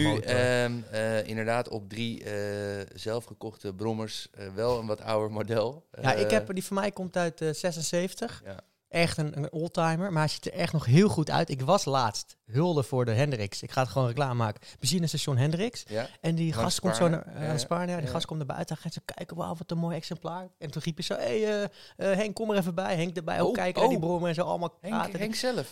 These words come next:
Speaker 2: "Oh, wat is het voor ding?" Eh, ja, ik zei, "Ja, dit en dat en de pap, pap, zo oud, hè." "Oké, geweldig."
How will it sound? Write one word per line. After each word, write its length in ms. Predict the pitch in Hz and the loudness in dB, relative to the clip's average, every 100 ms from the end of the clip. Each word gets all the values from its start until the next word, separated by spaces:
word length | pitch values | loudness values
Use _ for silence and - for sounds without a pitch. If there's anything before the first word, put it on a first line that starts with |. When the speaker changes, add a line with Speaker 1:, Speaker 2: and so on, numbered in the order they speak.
| - | -6
Speaker 2:
"Oh, 200 | - 254 | -4 -2
wat 160 | 226 254 | -4 -4
is 120 | - | -6
het 120 | 196 | -4
voor 140 | 175 | -4
ding?" 280 | 156 254 262 | -2 -4 -2
Eh, 200 | 226 202 | -2 0
ja, 160 | 190 127 | 2 0
ik 100 | 113 | -4
zei, 180 | - 104 | -8 -8
"Ja, 100 | 107 | -6
dit 180 | 151 - | -8 -6
en 80 | 110 | -4
dat 280 | 156 165 | -2 -2
en 100 | 117 | -2
de 80 | 113 | -2
pap, 200 | - 160 | -4 -4
pap, 220 | 175 170 | -4 -2
zo 100 | - | -2
oud, 220 | 147 156 147 | -2 -2 -4
hè." 100 | 156 | -6
"Oké, 200 | 175 - | -8 -8
geweldig." 440 | 175 185 175 127 | -4 -2 0 -2